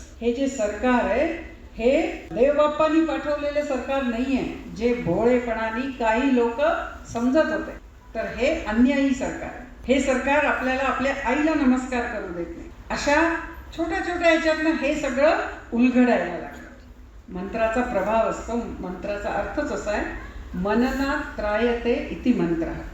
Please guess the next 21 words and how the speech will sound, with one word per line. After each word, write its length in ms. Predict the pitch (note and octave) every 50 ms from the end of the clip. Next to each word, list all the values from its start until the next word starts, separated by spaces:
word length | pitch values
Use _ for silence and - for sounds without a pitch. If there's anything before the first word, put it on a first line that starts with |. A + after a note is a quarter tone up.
| - - - - - - - - - - A3
आणि 460 | A#3 C4 D4 D#4 D#4+ D#4+ - - - - -
हे 240 | - - A#3+ C#4 C#4+
जे 160 | - D4 D4
आपलं 300 | C4+ A#3 - C4 C4 C4+
मनन 420 | B3+ A#3 A3 A3 A#3 B3+ C4 B3+
सतत 380 | B3 - A#3+ - B3+ B3 A#3 -
सुरू 280 | - A#3 G#3+ B3 C#4
झालं, 300 | B3 A3+ F#3+ F3 F3+ G#3 - - - - - - - -
त्या 140 | A#3+ C4 C#4
मंत्रामुळे, 800 | C#4 B3+ B3 A#3 A3+ A#3 A3+ B3 B3 B3 A#3+ A3 G#3 G#3 G#3+ B3 - - - - - - - - - - - - -
त्या 140 | B3 B3 A#3+
मननामुळे 1120 | A3 G#3 G3 G3+ G#3+ A3+ A#3 A3+ A3 G3+ F#3 F3 E3+ F3 F3 - - - - - - - - - - -
हळूहळू 580 | A3 A#3+ C4 C4+ B3+ B3 A#3 A#3+ - E4 - - - - - - - - - F3 E3+ F#3
राष्ट्र 560 | G3+ B3 D#4 E4 E4 E4 - - - - D#4+
उभारणीसाठी, 1160 | F4 F4 E4+ - - A3+ G3+ A#3 A#3+ C#4+ C#4+ C#4 C#4 C4+ C4 B3 - G3+ F3+ - - A#3 C4 C#4
राष्ट्राच्या 560 | B3 G#3 G#3+ G#3 - - B3 A#3+ A#3+ B3 B3
पुनरुत्थानासाठी 1400 | A#3 - A3 G3+ G#3+ A#3+ B3+ A#3+ A#3+ A#3+ - - G3 F#3+ F#3 F3+ F3 - E3+ E3 E3 G3+ A3 C4+ E4 D#4+ - - - - - - -
काय 200 | - B3+ C#4+ D#4+ E4+ E4+
काय 140 | F4 E4+ E4+
करावं 420 | E4 E4 D4+ D4 D4 C#4+ C#4+ C#4 C4+
लागेल, 400 | C4 A#3+ A#3 A#3+ A#3+ A#3 A#3